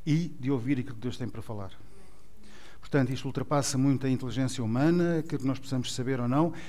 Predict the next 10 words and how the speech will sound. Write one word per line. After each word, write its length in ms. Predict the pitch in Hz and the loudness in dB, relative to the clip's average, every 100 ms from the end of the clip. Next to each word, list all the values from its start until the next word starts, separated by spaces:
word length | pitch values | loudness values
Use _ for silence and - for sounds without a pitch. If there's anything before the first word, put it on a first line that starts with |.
| - | -4
E 60 | 123 | 4
o 40 | |
grande 200 | 151 151 | 6 6
problema 340 | 143 151 151 | 4 6 6
da 80 | 143 | 6
humanidade 500 | 143 131 127 135 127 | 4 4 2 2 2
hoje, 340 | 143 180 - - - - - | 2 2 -2 -6 -8 -8 -2
há 120 | 131 | 4
muito 280 | 143 185 202 | 10 10 10
conhecimento. 600 | 196 185 175 151 135 113 | 6 4 6 6 6 2